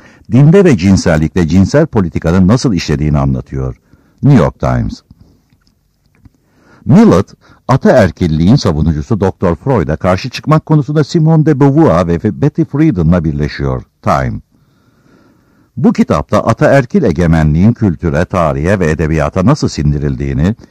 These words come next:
D H Lawrence'dan Henry Miller'a, Norman Mailer'a ve Jen Gannery'e kadar örnekleriyle göreceksiniz.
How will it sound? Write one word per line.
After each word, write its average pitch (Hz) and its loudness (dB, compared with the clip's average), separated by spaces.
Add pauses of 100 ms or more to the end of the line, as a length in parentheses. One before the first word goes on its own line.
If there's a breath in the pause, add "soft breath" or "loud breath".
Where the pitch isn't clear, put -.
(180 loud breath)
D 180 4
H - -2
Lawrence'dan 107 2
Henry 127 4
Miller'a, 82 0
Norman 147 2
Mailer'a 127 2
ve 80 -4
Jen 117 0 (260 loud breath)
Gannery'e 104 2
kadar 80 -2
örnekleriyle 113 2
göreceksiniz. 65 -6